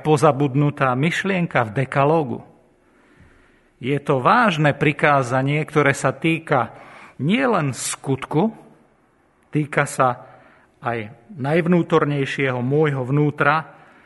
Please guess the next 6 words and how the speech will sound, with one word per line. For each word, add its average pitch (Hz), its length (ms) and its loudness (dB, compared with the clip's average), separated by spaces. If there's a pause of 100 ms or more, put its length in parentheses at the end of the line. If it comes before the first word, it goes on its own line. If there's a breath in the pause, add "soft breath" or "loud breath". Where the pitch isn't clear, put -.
(460 soft breath)
a 117 80 -8
môjho 143 640 2
prístupu 127 880 0 (640 soft breath)
k - 100 -14
Bohu. 117 380 -4 (1500)
Porušovanie 151 800 0